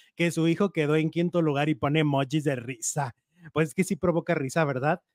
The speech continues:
Eh, Laura Arias, "Niurka se quiso subir al éxito del programa". Exactamente, aquí fue al revés.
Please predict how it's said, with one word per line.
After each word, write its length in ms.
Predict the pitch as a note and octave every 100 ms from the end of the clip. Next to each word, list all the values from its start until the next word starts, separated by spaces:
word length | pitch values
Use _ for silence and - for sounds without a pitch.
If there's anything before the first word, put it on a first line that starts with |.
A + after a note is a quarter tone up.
| _ A3+ D#3
Eh, 240 | D3 D3+
Laura 440 | E3 F3 F#3 F#3+ -
Arias, 600 | F3 G#3+ A3 E3+ C3 C3 E3
"Niurka 300 | E3 E3 F#3
se 140 | E3+
quiso 240 | - E3+
subir 240 | D#3 D#3 E3
al 200 | D3+ D3+
éxito 480 | E3+ - C4+ - G3+
del 200 | D#3 C3
programa". 760 | - C3 B2 B2+ D#3 G3 D3+ -
Exactamente, 1080 | A#2+ A#2+ - C3+ D#3 F3 - G3+ A3 A#3 D#3+
aquí 180 | -
fue 120 | C#3 E3+
al 80 |
revés. 340 | F3 F#3 G3+